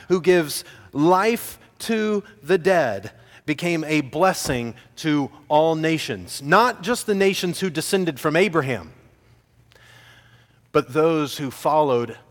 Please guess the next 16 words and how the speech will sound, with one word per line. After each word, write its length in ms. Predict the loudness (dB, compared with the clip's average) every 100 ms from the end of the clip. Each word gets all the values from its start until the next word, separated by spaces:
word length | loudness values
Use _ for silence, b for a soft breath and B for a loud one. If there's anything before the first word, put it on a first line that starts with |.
| _ -8
Abraham's 580 | -8 -6 -8 -8 -10
faith, 540 | -10 -8 -8 -12 -20 -20 _ 0
those 300 | 0 0 -4
who 100 | -4
believed 760 | -2 -2 -2 -4 -6 -10 -18 b -8
in 180 | -8 -6
Abraham's 720 | -6 -6 -6 -8 -10 -12 -14 -8
God, 480 | -4 -4 -4 -10 -20 b b b b b _ _
enjoyed 460 | -10 -6 -2 -2 -2
the 60 | -2
blessing, 520 | 0 0 -4 -12 -16 _ b b -10
enjoyed 420 | -6 -2 0 0
the 80 | -2
blessing 600 | 0 0 -2 -6 -6 -12 b b b
of 180 | -2 0
salvation. 800 | 0 0 0 0 -4 -6 -12 -16